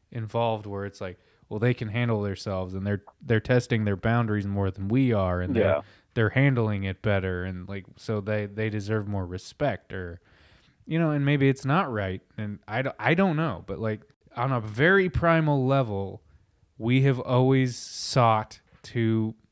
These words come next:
Speaker 1: change our consciousness, alter our consciousness, and, like, either ignore the fact that we know we're gonna not be here forever, or, like, but also, like, a lot of art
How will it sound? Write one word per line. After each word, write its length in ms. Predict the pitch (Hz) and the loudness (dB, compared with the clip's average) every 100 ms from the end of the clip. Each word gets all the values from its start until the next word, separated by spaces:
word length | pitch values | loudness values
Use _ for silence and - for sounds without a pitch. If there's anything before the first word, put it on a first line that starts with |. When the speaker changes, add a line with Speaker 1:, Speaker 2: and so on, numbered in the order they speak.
| _ _ _ _ _ _ _ _ _ - | _ _ _ _ _ _ _ _ _ -12
Speaker 1:
change 380 | - 131 131 131 | -2 0 0 0
our 120 | 123 | 0
consciousness, 720 | - 117 110 107 95 98 90 | 0 0 -2 -4 -10 -8 -8
alter 460 | 104 113 135 139 127 | -2 0 0 0 0
our 100 | 120 | 0
consciousness, 840 | - 110 104 110 - 107 104 - | -2 -6 -6 -10 -8 -8 -8 -10
and, 260 | - 107 101 | -8 -6 -6
like, 400 | 101 101 - _ _ _ _ _ _ _ _ - | -6 -6 -8 _ _ _ _ _ _ _ _ -2
either 320 | 120 117 113 | 0 2 2
ignore 540 | 113 101 113 131 143 | 0 0 0 2 2
the 100 | 139 | 0
fact 420 | 131 143 139 135 | 0 0 0 -2
that 100 | 135 | -4
we 160 | 127 123 | -4 -2
know 220 | 127 127 | 0 0
we're 180 | 131 131 | 2 0
gonna 240 | 127 127 123 | 0 -2 -2
not 360 | 120 123 98 | 0 0 0
be 200 | 120 120 | -2 -2
here 160 | 117 117 | 0 -2
forever, 720 | - 113 107 101 107 104 107 _ _ _ _ _ _ | -2 0 0 0 -2 -4 -6 _ _ _ _ _ _
or, 220 | - 113 | 0 2
like, 220 | 110 110 113 _ _ _ _ | 2 0 -4 _ _ _ _
but 260 | - 151 - _ _ | -2 -2 -2 _ _
also, 400 | - 202 - 226 | -6 -4 0 0
like, 200 | 208 127 - _ _ _ _ _ _ _ - | 0 -2 -6 _ _ _ _ _ _ _ -10
a 80 | 110 | -4
lot 300 | 113 135 160 | 0 2 2
of 100 | 127 | 2
art 340 | 185 196 - | 2 2 0